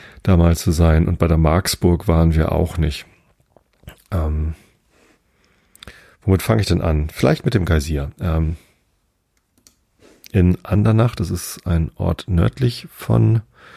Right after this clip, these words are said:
Koblenz. Ich weiß gar nicht, wie weit das entfernt ist, aber es ist nicht weit. Ähm, paar Kilometer, zehn Kilometer, keine Ahnung.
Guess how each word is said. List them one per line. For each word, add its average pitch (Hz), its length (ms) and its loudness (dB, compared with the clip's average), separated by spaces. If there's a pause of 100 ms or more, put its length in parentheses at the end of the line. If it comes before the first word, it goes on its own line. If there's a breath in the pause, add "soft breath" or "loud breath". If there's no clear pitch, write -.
(500 loud breath)
Koblenz. 113 340 2
Ich 85 140 -2
weiß 85 160 0
gar 76 180 2
nicht, 76 320 0 (160)
wie - 220 -12
weit 76 180 -2
das - 100 -6
entfernt 76 320 -4
ist, 76 120 -6
aber 76 180 -2
es 71 60 -4
ist 80 160 -4
nicht 85 180 -4
weit. 87 220 2 (640 loud breath)
Ähm, 76 320 4 (920 loud breath)
paar 76 380 -4 (200)
Kilometer, 78 580 -2 (340)
zehn - 180 -6
Kilometer, 92 360 -4
keine 80 200 0
Ahnung. 73 160 0